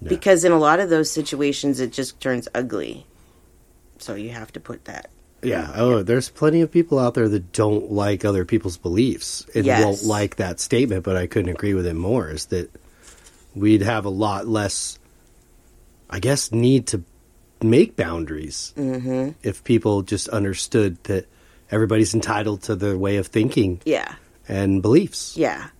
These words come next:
Speaker 2: Yeah, absolutely. We all are, even if we really can't understand. It's, it is, you know, we're all individuals and we have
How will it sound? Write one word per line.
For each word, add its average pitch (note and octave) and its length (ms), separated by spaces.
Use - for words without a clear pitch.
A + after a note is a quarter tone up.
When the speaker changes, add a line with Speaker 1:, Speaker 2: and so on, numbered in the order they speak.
Speaker 2:
Yeah, F3+ 420
absolutely. D#3 720
We F3 220
all D3+ 240
are, B2+ 240
even F#3+ 500
if E3 220
we E3+ 120
really F3+ 440
can't F3+ 360
understand. B2+ 800
It's, - 400
it E3 140
is, D3 420
you E3 80
know, C#3 220
we're D3+ 120
all D#3+ 180
individuals C#3+ 680
and B2+ 120
we C#3 140
have C3 360